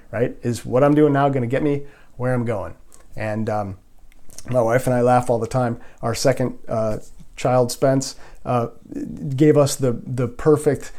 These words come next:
lesson about that one day. Uh, he was a very little kid. He's just a few years old, and he was playing a video game, and his, he wasn't winning. He was playing a racing game of some sort with Lego racing or something,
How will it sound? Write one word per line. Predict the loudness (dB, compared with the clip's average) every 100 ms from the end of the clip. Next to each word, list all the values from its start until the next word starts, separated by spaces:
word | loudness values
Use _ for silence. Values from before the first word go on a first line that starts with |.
| -14 -6
lesson | -2 0 0 0 0
about | -2 0 0 0
that | -2 -2
one | -2 -2
day. | 0 0 -2 -4 -20 -14 -4
Uh, | -4
he | -2
was | -2
a | 0
very | 2 2
little | 2
kid. | -2 -2 -2 -2 -6 -14 -14 -12
He's | -10 -6
just | -6
a | -6
few | -2
years | 0 0
old, | 2 0 0
and |
he | -6
was | -6
playing | 0 2
a | 2
video | 4 2 2
game, | 0 -2 -4 -14 -20 -18 -12
and | -4 -2 -2 -6 -6
his, | -2 -2 -2
he | 0
wasn't | 4 4 6
winning. | 4 4 0
He | -2
was | -2 -4
playing | 2 2
a | 4
racing | 4 4 4 2
game | 2 0
of | -2
some | -2 -2
sort | 2 2 2
with | -2 -6
Lego | -4 -4 -6 -8 -12 -10
racing | -6 -6 -4 -6
or | -6
something, | -6 -4 -6